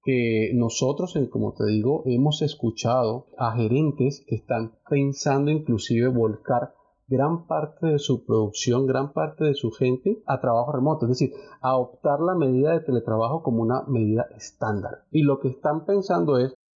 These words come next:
bueno, estos espacios que nos van a quedar, estas oficinas que estamos, que ya tenemos, todas estas locaciones que ya están allí, que ya son un parte del activo de la compañía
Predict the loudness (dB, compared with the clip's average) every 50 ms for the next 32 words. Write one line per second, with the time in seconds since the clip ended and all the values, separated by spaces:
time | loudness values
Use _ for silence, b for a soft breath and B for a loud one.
0 | _ -8 -6 -4 -4 -4 -2 -2 0 0 0 0 0 0 -2 0 -2 -2 -2 -4
1 | -6 -6 -2 -2 -2 0 0 -2 -2 -2 -4 -2 0 0 0 0 -2 -2 -4 -2
2 | -2 -2 -2 -2 0 0 0 0 0 -2 -4 -8 -6 -4 -2 -2 -2 -4 -2 -2
3 | 2 2 2 2 2 2 2 2 2 2 0 -2 -4 -2 -2 -2 -2 -2 -2 -2
4 | -2 -2 -2 -4 -2 0 0 0 -2 _ _ _ _ -2 0 0 2 2 0 0
5 | 0 0 2 2 2 0 0 -4 -8 -6 -4 0 0 2 2 4 4 4 4 4
6 | 4 2 0 -2 -2 -2 -2 -2 0 -2 0 0 -2 -2 -2 0 0 2 2 0
7 | 0 -2 -2 0 0 2 2 2 0